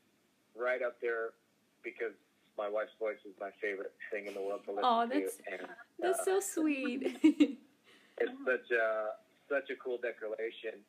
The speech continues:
Speaker 1: Um, and then, uh, you mentioned, "Beat the Grave." Musically, that one just turned out so powerful, and it's kinda like the gospel wrapped up in, in a song about what it means that Jesus came and died for us and rose again, and how we, we are victorious in Him. And so,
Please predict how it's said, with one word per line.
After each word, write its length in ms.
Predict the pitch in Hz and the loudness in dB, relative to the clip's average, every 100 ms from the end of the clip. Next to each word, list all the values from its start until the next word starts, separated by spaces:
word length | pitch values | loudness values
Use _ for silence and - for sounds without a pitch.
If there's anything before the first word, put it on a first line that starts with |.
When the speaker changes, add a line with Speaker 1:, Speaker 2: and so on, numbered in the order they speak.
| _ _ _ _ 107 | _ _ _ _ -12
Speaker 1:
Um, 400 | 101 95 95 92 - | -8 -6 -8 -12 -6
and 120 | 113 113 | -2 0
then, 160 | 113 | 0
uh, 120 | 120 117 | -2 -2
you 100 | 123 | 0
mentioned, 280 | 120 117 113 | -2 -2 -2
"Beat 160 | 120 120 | -2 0
the 60 | |
Grave." 320 | 117 113 110 110 _ _ _ _ | 0 2 2 -2 _ _ _ _
Musically, 460 | 123 123 117 113 113 | -4 -2 -2 -2 0
that 160 | 110 107 | 0 -2
one 100 | 101 | -6
just 120 | 101 - | -12 -10
turned 160 | 117 107 | -6 -4
out 140 | 107 | -6
so 80 | - | -8
powerful, 460 | - 107 104 - 104 | -4 -2 -2 -2 -6
and 80 | 104 | -6
it's 120 | - | -8
kinda 160 | 113 104 | -4 -2
like 360 | 101 104 - - _ _ _ _ - | -2 -4 -8 -20 _ _ _ _ -6
the 60 | 120 | -4
gospel 520 | 123 117 - 123 113 | 0 -2 -2 -4 -2
wrapped 280 | 107 104 - | 0 -2 -4
up 120 | 110 107 | -8 -8
in, 100 | 104 - 113 | -10 -12 -12
in 80 | 104 | -12
a 80 | - | -6
song 220 | 107 107 98 | -4 -2 -2
about 260 | 101 98 - | -2 -2 -2
what 200 | 110 104 | -4 -4
it 100 | 98 | -4
means 220 | 104 101 | -8 -8
that 100 | 101 - | -10 -12
Jesus 240 | 98 95 - | -12 -12 -6
came 340 | 107 107 110 107 - | -2 0 0 -2 -6
and 300 | 98 92 90 - _ _ _ - _ - 113 | -4 -4 -6 -14 _ _ _ -20 _ -4 2
died 240 | 113 113 - | 4 2 0
for 140 | 113 | 2
us 80 | 104 - | 2 0
and 100 | 98 | -2
rose 240 | 107 110 | 2 0
again, 440 | 101 95 110 110 104 | -2 0 0 0 -2
and 80 | 98 | -6
how 320 | 98 98 104 | -4 -4 -4
we, 160 | 101 - 113 | -12 -16 -8
we 160 | 107 | -4
are 100 | 101 98 | -4 -4
victorious 420 | 95 107 101 92 107 | -8 -6 -6 -8 -12
in 60 | |
Him. 300 | 95 101 95 | -8 -8 -6
And 80 | 90 - | -12 -6
so, 200 | 101 92 | -4 -4